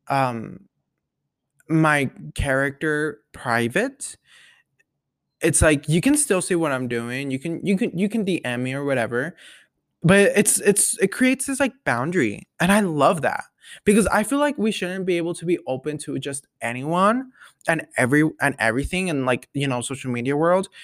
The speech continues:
because no, you know, <laughs> like,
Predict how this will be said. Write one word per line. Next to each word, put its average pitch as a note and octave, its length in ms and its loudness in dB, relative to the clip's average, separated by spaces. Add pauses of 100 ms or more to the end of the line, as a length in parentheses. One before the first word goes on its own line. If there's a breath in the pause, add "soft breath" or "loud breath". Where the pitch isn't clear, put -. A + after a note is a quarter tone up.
(160 loud breath)
because F#3 360 6 (1040)
no, D#3+ 720 2 (100)
you D3 120 -4
know, D#4 500 0 (360 loud breath)
<laughs> - 40 -20
like, F#3+ 220 4